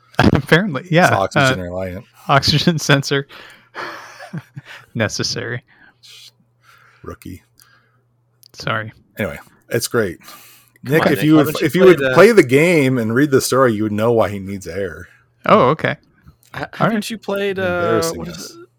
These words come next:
Speaker 3: S-, Santa, Santa Date, or what was that Zanya game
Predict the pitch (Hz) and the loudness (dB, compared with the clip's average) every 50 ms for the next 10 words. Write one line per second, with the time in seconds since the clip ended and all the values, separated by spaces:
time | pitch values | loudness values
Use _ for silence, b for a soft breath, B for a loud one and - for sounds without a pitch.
0 | _ _ - - - - - - - - - 156 165 - - 185 175 - - - | _ _ -14 -14 -14 -14 -14 -10 -6 -4 -2 0 2 2 2 0 0 -6 -10 -14
1 | - - - - - 165 185 180 196 180 151 185 185 185 190 - - 165 160 156 | -16 -16 -14 -8 -6 -6 -6 -6 -8 -8 -6 -6 -4 -4 -6 -8 -10 -14 -14 -12
2 | 151 147 143 147 135 160 185 202 - - 202 165 - - 175 175 170 175 180 170 | -10 -10 -10 -12 -14 -14 -16 -14 -12 -12 -12 -12 -12 -12 -12 -12 -12 -10 -10 -10
3 | 175 175 175 180 175 170 196 | -10 -10 -10 -10 -10 -12 -14